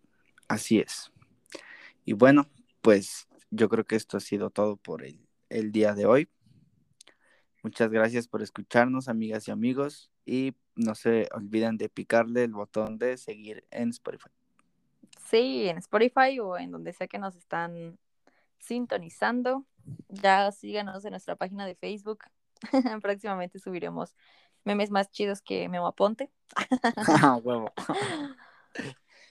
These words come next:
Speaker 1: Sí, y también ya próximamente estaremos
Speaker 2: Y
Speaker 1: haciendo
Speaker 2: pues
Speaker 1: nuestra
Speaker 2: nada, les
Speaker 1: página de
Speaker 2: mandamos
Speaker 1: Instagram.
Speaker 2: un beso,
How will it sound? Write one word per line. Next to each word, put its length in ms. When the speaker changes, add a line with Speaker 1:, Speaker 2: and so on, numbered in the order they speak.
Speaker 1:
Sí, 400
y 120
también 300
ya 120
próximamente 600
estaremos 360
Speaker 2:
Y 20
Speaker 1:
haciendo 180
Speaker 2:
pues 160
Speaker 1:
nuestra 180
Speaker 2:
nada, 140
les 60
Speaker 1:
página 360
de 60
Speaker 2:
mandamos 140
Speaker 1:
Instagram. 320
Speaker 2:
un 160
beso, 520